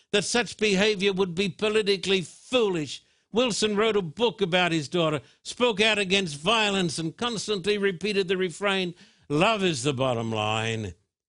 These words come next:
He met with the I R A, personally forgave them for what they'd done, and asked them to lay down their arms. Is anyone listening? "I know you've lost loved ones just like me," he told them. "Surely enough is enough.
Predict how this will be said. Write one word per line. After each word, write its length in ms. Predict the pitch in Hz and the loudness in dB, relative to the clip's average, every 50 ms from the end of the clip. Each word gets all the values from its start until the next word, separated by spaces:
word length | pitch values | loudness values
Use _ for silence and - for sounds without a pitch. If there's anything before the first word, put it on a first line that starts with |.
| _ _ _ _ _ | _ _ _ _ _
He 140 | - 175 190 | 2 2 4
met 260 | 185 202 233 233 - | 4 2 2 0 0
with 220 | 170 190 208 175 | 0 -2 0 0
the 160 | 151 190 185 175 | 2 2 2 4
I 260 | 165 165 156 151 143 | 2 2 2 2 0
R 160 | 139 135 135 | 0 0 0
A, 320 | 131 123 117 110 104 101 _ _ _ _ _ _ _ _ _ _ _ _ _ _ _ _ _ _ | 0 0 0 -2 -4 -6 _ _ _ _ _ _ _ _ _ _ _ _ _ _ _ _ _ _
personally 520 | - 202 247 254 220 - - 202 220 214 196 | 0 2 2 2 0 -2 0 2 2 2 2
forgave 480 | 147 185 190 165 180 190 190 185 165 | 0 -2 0 2 2 2 2 0 0
them 200 | 160 175 180 165 139 | 0 0 0 0 -2
for 80 | 147 | -2
what 200 | 160 165 156 147 | -2 -2 -2 -2
they'd 280 | - 151 127 120 117 107 | -2 -2 -2 -2 -4 -8
done, 260 | 117 110 107 104 104 _ _ - - - | -10 -10 -10 -12 -14 _ _ -20 -10 -2
and 120 | - 190 185 | 0 2 4
asked 260 | 202 233 220 - - | 4 2 0 -2 0
them 160 | - 220 208 165 | 0 0 2 2
to 160 | 180 190 185 | 2 2 4
lay 220 | 180 190 196 190 | 4 4 4 2
down 480 | 180 175 175 165 160 160 151 135 117 - _ _ _ _ _ _ - | 2 2 0 2 0 -2 -4 -4 -6 -8 _ _ _ _ _ _ -4
their 200 | 127 139 139 135 | -2 0 2 2
arms. 560 | 139 143 143 143 139 131 127 120 104 - _ | 2 2 2 0 0 -2 -4 -6 -8 -12 _
Is 100 | - 104 | -14 -10
anyone 380 | 135 139 143 135 127 127 123 117 | -6 -6 -4 -4 -4 -6 -6 -6
listening? 480 | 120 120 117 - - 120 104 98 92 _ _ _ _ _ _ _ _ _ _ _ _ _ _ _ _ _ _ _ _ _ _ _ _ _ _ _ - | -6 -8 -8 -10 -12 -14 -14 -14 -16 _ _ _ _ _ _ _ _ _ _ _ _ _ _ _ _ _ _ _ _ _ _ _ _ _ _ _ 0
"I 100 | 160 190 | 0 2
know 180 | 196 202 220 | 4 2 2
you've 280 | 208 202 190 190 165 147 | 2 2 0 0 0 0
lost 320 | 180 185 180 170 - - | 0 0 0 -2 -2 0
loved 180 | 185 180 170 151 | 0 0 0 0
ones 360 | 156 165 160 160 147 123 - _ _ _ _ | 0 0 0 0 -2 -6 -8 _ _ _ _
just 240 | 190 196 190 - - | 0 0 0 0 0
like 220 | 185 185 185 151 | 0 0 0 0
me," 180 | 170 196 196 190 | 0 2 2 2
he 140 | 180 175 175 | 2 0 0
told 340 | - - 175 175 165 156 | 0 0 0 0 0 0
them. 140 | 151 151 127 - - _ | -2 -4 -4 -8 -16 _
"Surely 560 | _ - - - 214 247 247 247 247 240 226 214 | _ -6 0 2 2 4 4 4 4 2 2 2
enough 460 | 214 214 208 226 247 247 190 160 196 | 2 2 2 2 2 2 0 0 0
is 160 | 208 190 185 | 0 2 2
enough. 440 | 196 190 185 190 185 180 151 - | 0 2 4 4 2 2 0 -4